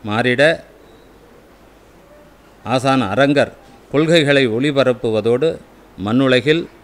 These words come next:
சுத்த சன்மார்க்க நெறியோடு வகைபட மக்களின் அன்றாட செயல்பாடுகள் வல்லமைபட இயற்கை வழி, குரு வழி திறம்பட மக்கள் நடந்து வருமுலகில் பிரச்சனைகள், துன்பம்,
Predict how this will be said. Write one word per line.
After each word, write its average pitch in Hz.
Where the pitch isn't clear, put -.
சுத்த 117
சன்மார்க்க 143
நெறியோடு 117
வகைபட 147
மக்களின் 151
அன்றாட 131
செயல்பாடுகள் 127
வல்லமைபட 151
இயற்கை 147
வழி, 131
குரு 135
வழி 143
திறம்பட 151
மக்கள் 135
நடந்து 139
வருமுலகில் 135
பிரச்சனைகள், 135
துன்பம், 135